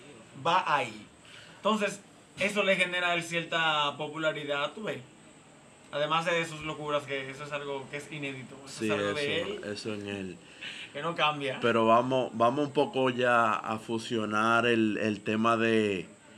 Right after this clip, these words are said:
Speaker 2: de redes sociales con medios tradicionales. El, lo, por ejemplo, ¿tú piensas que a la radio, qué tiempo le queda a la radio,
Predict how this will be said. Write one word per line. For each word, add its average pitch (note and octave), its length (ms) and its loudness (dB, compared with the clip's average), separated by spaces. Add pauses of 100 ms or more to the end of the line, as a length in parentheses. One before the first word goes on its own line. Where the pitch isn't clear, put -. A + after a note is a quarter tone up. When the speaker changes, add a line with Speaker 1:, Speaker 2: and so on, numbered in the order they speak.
(280)
Speaker 2:
de A2+ 200 4
redes B2+ 360 4
sociales C#3 800 8
con A2+ 260 0
medios B2+ 340 4
tradicionales. F#2 1040 -2 (680)
El, C3 480 4 (100)
lo, C3 220 4
por C3+ 260 4
ejemplo, D3+ 680 6 (680)
¿tú D#3+ 220 4
piensas F3 840 4 (300)
que C#3 160 8
a C3+ 100 12
la C3 240 6
radio, A#2+ 640 6 (1000)
qué D#3 160 8
tiempo C3+ 440 6
le A2+ 160 2
queda F#2+ 380 0
a - 40 0
la F2+ 140 -4
radio, D#2+ 440 -8